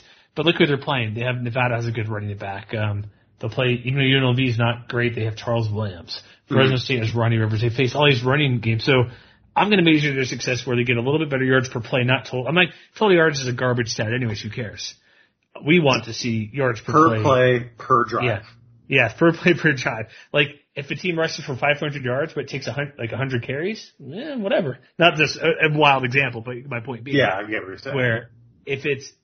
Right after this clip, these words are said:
Speaker 1: yeah, it's like, who cares? Like, you wanna, you don't wanna give up points, clearly simple, and per play basis, like, when you play Army, Navy, or ru-, teams running the ball or passing the ball exponentially more than their counterparts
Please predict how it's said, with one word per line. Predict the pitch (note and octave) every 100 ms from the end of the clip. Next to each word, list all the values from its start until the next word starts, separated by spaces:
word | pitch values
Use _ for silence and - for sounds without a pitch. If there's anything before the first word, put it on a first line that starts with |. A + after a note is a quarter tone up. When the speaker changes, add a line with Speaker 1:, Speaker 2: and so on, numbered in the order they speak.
| _
Speaker 1:
yeah, | C#3+ C#3+ B2
it's | D3+
like, | D3
who | F3
cares? | G3 F#3
Like, | C#3+ C3
you | A#2+ D3
wanna, | C#3+ B2 -
you | C3+
don't |
wanna | D3+ C#3
give | C#3+
up | G3
points, | B2+ C#3 -
clearly | A#2 A#2+ B2+
simple, | C#3 A2+ G#2+ C3
and | B2 A2+ G#2+ - _ _
per | - C#3
play | D3
basis, | B2+ D3+ E3+ B2
like, | C#3 C3
when |
you | C#3
play | D#3 C#3+
Army, | C3 C#3+ C#3
Navy, | B2+ C3+ C3+
or | C3
ru-, | A#2+ B2+
teams | - C#3 C3 B2 - _ _ _ -
running | B2 C3 C3+
the |
ball | C3 B2 B2+
or | B2 A2+
passing | G#2 - C3 B2+
the | C3+
ball | B2 B2+ C3+ - _ _ - _ _
exponentially | A#2 A#2 C#3 C3 B2 C3 A#2
more | B2 B2
than | B2+ A#2+
their | A#2 A2+
counterparts | A2 B2+ C3+ C#3 E3+ E3+